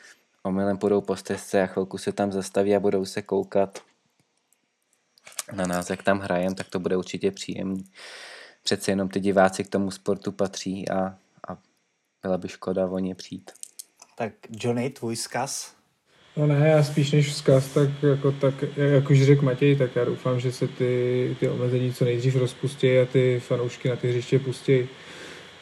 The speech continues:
Speaker 3: Že si myslím, že to pomůže jak, jak celý extralize, tak, tak Hluboký jako takový, protože ty lidi se tam na to určitě těší, že tam,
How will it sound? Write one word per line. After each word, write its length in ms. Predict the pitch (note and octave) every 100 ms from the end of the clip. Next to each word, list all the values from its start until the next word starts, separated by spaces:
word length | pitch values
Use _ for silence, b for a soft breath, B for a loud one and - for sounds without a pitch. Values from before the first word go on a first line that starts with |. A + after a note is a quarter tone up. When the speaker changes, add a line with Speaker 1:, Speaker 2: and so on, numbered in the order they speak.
| -
Speaker 3:
Že 60 |
si 120 | C3+ B2+
myslím, 260 | A#2+ C3
že 400 | A#2+ B2 B2 B2+ E3+ - -
to 100 | B2+
pomůže 460 | B2+ B2 B2 B2 B2+
jak, 160 | B2 A#2+ - -
jak 160 | C3 B2+
celý 280 | - B2+ B2
extralize, 760 | B2 - B2+ B2+ B2 C3 B2+ - - - -
tak, 120 | C3 - - - - -
tak 120 | - A#2+
Hluboký 920 | A#2+ A#2+ A#2+ A#2+ - B2 B2 B2 B2 A#2+ C3+ C#3 - D#3+ D#3+ - - B B B B B -
jako 180 | B2 B2+
takový, 480 | A#2+ - B2 B2+ B2 A2+ -
protože 520 | - C3 B2+ B2 A#2+ A#2+ -
ty 80 | B2
lidi 220 | A#2+ B2
se 120 | C3+
tam 140 | B2+
na 100 | A#2
to 100 | A2+
určitě 340 | A#2+ A#2+ - B2+
těší, 380 | B2 - A#2+ A#2+
že 80 |
tam, 180 | A#2+ B2